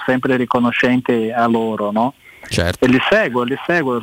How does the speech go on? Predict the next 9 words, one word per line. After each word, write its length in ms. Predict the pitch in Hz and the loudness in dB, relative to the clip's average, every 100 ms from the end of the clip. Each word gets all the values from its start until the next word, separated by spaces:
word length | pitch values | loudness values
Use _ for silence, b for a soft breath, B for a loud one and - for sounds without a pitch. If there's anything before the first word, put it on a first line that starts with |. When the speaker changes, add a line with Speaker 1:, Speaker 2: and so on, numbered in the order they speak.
| - | 0
Speaker 1:
seguo 280 | - 151 147 | 0 0 -2
tutte, 500 | - 147 165 151 143 | -4 -2 0 0 0
tutte 260 | 160 147 | -2 0
le 120 | 156 151 | 0 0
squadre 420 | - 156 143 139 | 2 2 2 -4
che, 360 | - 139 127 127 | -2 -2 -2 -4
che 120 | - | -2
ho 80 | 139 | -2
giocato, 800 | 139 143 135 135 143 151 139 | -2 0 2 2 0 -2 -2